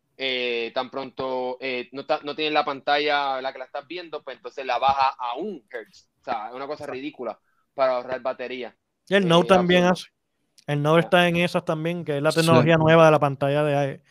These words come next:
Speaker 1: Ya.
Speaker 3: de Samsung.
Speaker 2: Sí.
Speaker 3: Que de hecho estuvo raro que, o-, como Samsung le hace las pantallas a Apple, que Apple no se haya ido con esa misma tecnología este año.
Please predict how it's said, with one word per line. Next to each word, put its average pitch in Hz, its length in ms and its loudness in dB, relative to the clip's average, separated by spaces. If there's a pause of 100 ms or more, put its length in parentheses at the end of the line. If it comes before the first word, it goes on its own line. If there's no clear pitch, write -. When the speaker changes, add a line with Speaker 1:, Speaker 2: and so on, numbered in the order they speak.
Speaker 1:
Ya. 101 100 -16
Speaker 3:
de 147 120 2
Samsung. 165 480 2 (260)
Speaker 2:
Sí. - 260 -8 (140)
Speaker 3:
Que 160 80 6
de 170 60 6
hecho 208 200 6
estuvo 185 380 6
raro 190 320 8
que, 156 380 0 (100)
o-, 151 160 -10
como 147 220 -6
Samsung 160 400 -2
le 180 80 8
hace 180 180 4
las 185 100 6
pantallas 185 480 4
a 175 120 10
Apple, 143 300 2 (380)
que 165 120 2
Apple 160 300 6
no 160 200 4
se 180 120 4
haya 165 260 6
ido 165 200 8
con 156 120 0
esa 156 140 -2
misma 156 220 0
tecnología 151 580 2
este 139 200 -6
año. 147 320 -4